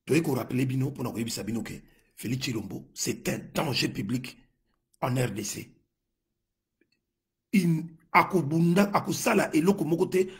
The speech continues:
pour le peuple. Donc, c'est dans l'immédiat, il faut que bengana Félix Tshilombo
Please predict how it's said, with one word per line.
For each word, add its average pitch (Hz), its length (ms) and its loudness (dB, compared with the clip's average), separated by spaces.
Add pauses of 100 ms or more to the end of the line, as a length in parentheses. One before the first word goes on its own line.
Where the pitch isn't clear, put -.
(160)
pour 165 140 0
le 131 140 -2
peuple. 123 280 -4
Donc, 208 300 2 (760)
c'est - 380 -2
dans 226 180 10
l'immédiat, 139 720 4 (1900)
il 202 220 10
faut 185 180 4
que 147 100 0
bengana 120 720 -2
Félix 160 340 0
Tshilombo 110 380 -6